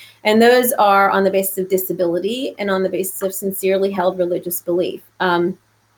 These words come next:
so if that's something of interest to you and you wanna understand how the law, how the guidance is being issued, how the law is being interpreted, at least so far as the agencies are concerned,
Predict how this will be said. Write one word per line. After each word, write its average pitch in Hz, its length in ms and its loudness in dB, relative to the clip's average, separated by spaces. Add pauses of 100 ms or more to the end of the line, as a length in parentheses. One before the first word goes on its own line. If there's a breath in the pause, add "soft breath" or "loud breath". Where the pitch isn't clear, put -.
(240)
so - 200 2
if 339 160 4
that's 320 220 0
something 262 320 -2
of 190 160 0
interest - 320 -6
to 240 60 -8
you 240 100 -2
and 220 100 -2
you 208 80 -6
wanna 190 180 0
understand 202 760 -2 (280 loud breath)
how 208 240 2
the 190 320 6
law, 180 420 2
how 202 120 -4
the 170 100 -4
guidance 202 440 0
is 196 80 -10
being 196 220 -4
issued, 196 200 -8
how 196 100 -4
the 170 100 0
law 175 160 0
is 185 100 -4
being 180 180 -4
interpreted, 175 500 -2
at - 100 -8
least 185 220 -2
so 185 120 0
far 170 300 -2
as 180 140 -8
the 180 140 -6
agencies 277 460 0
are 175 60 -4
concerned, 175 560 -4